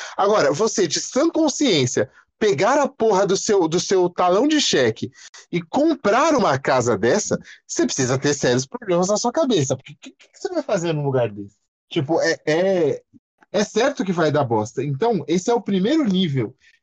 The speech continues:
de filme de terror só funciona com gente burra.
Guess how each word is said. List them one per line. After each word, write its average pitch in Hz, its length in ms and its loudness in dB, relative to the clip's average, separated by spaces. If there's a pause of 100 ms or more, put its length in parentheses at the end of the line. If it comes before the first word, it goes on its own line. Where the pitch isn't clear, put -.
de 139 160 -2
filme 180 280 -2
de 165 100 -6
terror 160 300 2
só 165 140 -2
funciona 156 360 -4
com 160 140 -6
gente 160 280 -2
burra. 117 300 -8